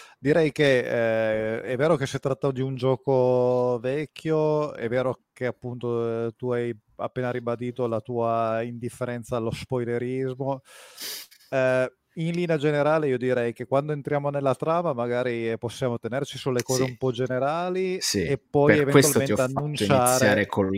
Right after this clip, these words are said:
Speaker 2: gameplay, perché
Speaker 1: Esatto,
Speaker 2: così
Speaker 1: e poi
Speaker 2: abbiamo
Speaker 1: annunciare il momento spoiler, anche
Speaker 2: Esatto.
Speaker 1: perché, ma ne-, anzi non anticipo, quando arriviamo alla trama posso anche motivare il
Speaker 2: Avviso.
Speaker 1: motivo per cui, eh, è importante non spoilerare Persona quattro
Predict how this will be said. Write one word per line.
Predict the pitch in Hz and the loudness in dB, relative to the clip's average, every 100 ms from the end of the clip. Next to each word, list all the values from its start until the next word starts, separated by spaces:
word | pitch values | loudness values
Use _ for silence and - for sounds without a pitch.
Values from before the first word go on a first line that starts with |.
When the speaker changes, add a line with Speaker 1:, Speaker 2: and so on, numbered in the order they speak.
| 98 | -2
Speaker 2:
gameplay, | 98 95 101 - 110 82 76 76 80 80 _ _ | -2 -2 -2 -4 -4 -4 -4 -6 -8 -12 _ _
perché | - 98 113 | -8 -2 0
Speaker 1:
Esatto, | 127 | 2
Speaker 2:
così | 123 - | 2 2
Speaker 1:
e | 101 | 2
poi | 151 156 | 2 2
Speaker 2:
abbiamo | - 95 - - | -2 -8 -12 -6
Speaker 1:
annunciare | 143 147 156 143 147 139 131 | -4 -2 -4 -2 2 4 4
il | 135 | 0
momento | 135 131 131 135 | -2 -2 -2 -2
spoiler, | - - 127 123 127 123 117 117 - - - | -4 -2 2 2 2 0 -2 -4 -8 -20 -10
anche | - 165 - | 0 2 2
Speaker 2:
Esatto. | - | 2
Speaker 1:
perché, | 147 151 143 143 147 | 2 0 2 2 2
ma | 135 127 | 2 2
ne-, | 127 - _ _ 147 | -2 -14 _ _ -6
anzi | 143 135 | -4 -4
non | 135 139 | -2 -2
anticipo, | 143 123 117 120 123 | -2 -4 -4 -2 -2
quando | 165 156 | -2 0
arriviamo | 147 135 | 0 2
alla | 139 160 | 2 0
trama | - 120 123 131 - _ _ _ _ _ _ | 0 0 0 -2 -4 _ _ _ _ _ _
posso | - 135 - 143 | -4 -4 0 2
anche | 131 147 143 135 | 4 2 -2 -4
motivare | 127 120 113 123 | 2 2 4 2
il | 123 | 2
Speaker 2:
Avviso. | 104 117 | 2 2
Speaker 1:
motivo | 123 143 135 | 2 2 2
per | 139 151 | 2 2
cui, | - 147 139 139 139 139 | 0 0 2 2 2 0
eh, | 139 - _ 127 117 110 110 107 - _ _ _ _ _ _ - | -2 -4 _ -8 -4 -2 -2 -2 -6 _ _ _ _ _ _ -4
è | |
importante | 135 135 127 127 - 147 127 127 - 120 | -2 -2 0 0 2 2 2 -2 -4 -4
non | 120 127 131 | -2 -4 -4
spoilerare | - 135 123 127 127 131 | -2 -2 0 0 0 0
Persona | 127 120 135 | -2 -2 -2
quattro | 147 143 - 143 | 2 2 2 -2